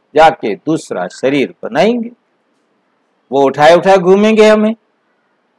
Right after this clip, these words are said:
है नहीं? हमें क्या चिंता है? ये शरीर जिनके पास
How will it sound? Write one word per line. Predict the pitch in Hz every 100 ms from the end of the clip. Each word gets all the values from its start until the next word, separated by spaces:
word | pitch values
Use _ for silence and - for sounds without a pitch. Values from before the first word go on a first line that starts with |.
| _ _ _
है | 139
नहीं? | 185 - _ _ _ _ _ _ -
हमें | 120 196
क्या | 220 240
चिंता | 208 214 190 170
है? | 117 - _ _ _ _ _ _ _ _ _ _ _ _ _ _ -
ये | 160 190
शरीर | 190 180 202 180
जिनके | 160 180 202 196
पास | 196 185